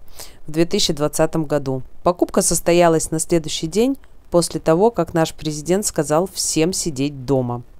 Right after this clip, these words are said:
С тех пор у нас началась новая жизнь.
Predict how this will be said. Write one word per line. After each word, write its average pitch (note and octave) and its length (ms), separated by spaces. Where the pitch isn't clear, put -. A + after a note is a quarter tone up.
С - 120
тех C#4+ 240
пор A3+ 280
у G3+ 40
нас F3+ 280
началась D#3 520
новая C#3+ 320
жизнь. B2+ 440